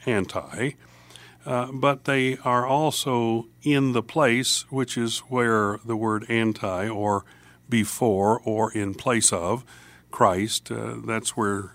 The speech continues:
uh, the word antichrist, uh, has its meaning as well. So it has two meanings. One is to be contrary to Christ, the other is to be in the place of Christ. And if you're in the place of Christ, of course, you're contrary to him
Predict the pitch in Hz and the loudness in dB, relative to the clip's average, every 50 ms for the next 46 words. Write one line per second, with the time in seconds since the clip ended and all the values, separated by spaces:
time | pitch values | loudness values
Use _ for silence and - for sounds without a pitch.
0 | - - 123 107 104 107 101 98 107 104 98 98 113 117 107 107 101 113 - - | -14 -12 -12 -10 -8 -8 -6 -4 -2 -2 -2 -2 -4 -2 -2 -2 -2 -4 -6 -4
1 | - 101 92 90 87 - - - - _ - - - - - _ _ _ - - | -4 -4 -4 -4 -4 -6 -8 -10 -16 _ -20 -20 -20 -20 -20 _ _ _ -18 -14
2 | 107 104 104 104 113 120 110 98 113 127 139 135 - - 104 101 98 95 95 95 | -14 -12 -12 -8 -6 -4 -4 0 2 2 2 2 0 0 0 0 0 0 0 -2
3 | 92 90 85 - 143 165 185 170 131 110 104 98 - - 123 113 110 - - 135 | -2 -4 -6 -4 -2 0 2 2 2 2 2 0 -2 -4 -4 -6 -8 -8 -6 -4
4 | 127 113 - - - - 196 170 143 143 151 139 101 95 98 117 127 - - - | -2 -2 -2 -4 -2 -4 0 2 4 6 6 6 4 4 2 0 -2 -4 -8 -14
5 | - - - - - - - - - - - - 131 135 143 143 135 131 123 117 | -20 -20 -20 -20 -20 -20 -20 -20 -20 -20 -10 -4 0 0 2 2 4 4 4 2
6 | 110 107 - - - - - 131 113 110 107 - - 143 139 139 127 - - 127 | 2 0 -2 -6 -6 -6 -6 -2 -2 -2 -4 -2 -2 0 0 0 0 0 -2 0
7 | 110 104 98 - - 180 180 - - 147 135 123 127 120 - - 123 123 127 123 | 0 0 -2 -2 -4 -6 -6 -4 -4 -2 0 0 0 -2 -4 -4 -4 -4 -4 -2
8 | 113 110 107 - - 110 107 104 101 98 95 - - - 107 104 95 - - 139 | -2 -2 -4 -4 -6 -6 -4 -4 -4 -4 -6 -10 -10 -8 -8 -6 -6 -6 -6 -4
9 | 147 156 147 - - - - 98 85 90 92 90 - - - - - - - - | -4 -4 -6 -8 -10 -8 -8 -6 -4 -4 -6 -8 -10 -14 -20 -20 -20 -20 -20 -20
10 | - - - - - - - 127 120 117 113 120 135 131 127 117 - 127 117 117 | -20 -20 -20 -20 -20 -10 -6 -2 0 0 0 0 -2 -2 -4 -2 -2 -2 0 0
11 | 110 104 104 - 127 120 107 - 104 - - - 110 101 95 - - - - - | 0 -2 -2 -2 -2 -2 -2 -4 -6 -6 -6 -4 -4 -2 -4 -6 -8 -10 -8 -8
12 | 107 95 85 - - 104 95 - - - 120 113 107 95 - - 113 101 95 92 | -6 -6 -6 -8 -10 -10 -12 -12 -8 -4 -2 -2 -2 -2 -2 -2 -4 -4 -2 -4
13 | 92 - - 110 92 - 113 101 90 90 87 85 | -6 -6 -6 -8 -6 -4 -4 -4 -4 -6 -8 -12